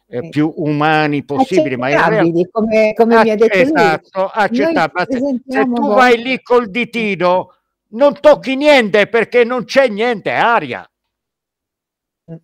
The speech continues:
Speaker 2: difatti,
Speaker 1: Però
Speaker 2: io quando ho
Speaker 1: possono
Speaker 2: contatto
Speaker 1: assumere,
Speaker 2: sento il
Speaker 1: esatto.
Speaker 2: venticello. <laughs>
Speaker 1: Esatto,
Speaker 2: Certo.
Speaker 1: ma c'hanno, possono
Speaker 2: Sì,
Speaker 1: assumere
Speaker 2: sì.
Speaker 1: questa forma e mi hanno, mi hanno dato la foto. Loro l'hanno lasciata in casa mia, non io, loro.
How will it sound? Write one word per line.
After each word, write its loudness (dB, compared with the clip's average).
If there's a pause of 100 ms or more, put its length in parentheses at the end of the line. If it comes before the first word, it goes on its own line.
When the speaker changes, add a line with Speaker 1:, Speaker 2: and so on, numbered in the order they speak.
Speaker 2:
difatti, -2 (520)
Speaker 1:
Però -4
Speaker 2:
io 2
quando 0
ho -2
Speaker 1:
possono -2
Speaker 2:
contatto -2
Speaker 1:
assumere, -2 (100)
Speaker 2:
sento -4
il -2
Speaker 1:
esatto. -
Speaker 2:
venticello. -4
<laughs> -16
Speaker 1:
Esatto, -2
Speaker 2:
Certo. -2
Speaker 1:
ma -14
c'hanno, -2
possono -8
Speaker 2:
Sì, -14
Speaker 1:
assumere -8
Speaker 2:
sì. -16
Speaker 1:
questa -8
forma -4
e -8
mi -8
hanno, -8
mi -12
hanno -10
dato -8
la -4
foto. -12
Loro 2
l'hanno 0
lasciata 0
in -4
casa -4
mia, -14 (460)
non -4
io, -8
loro. -2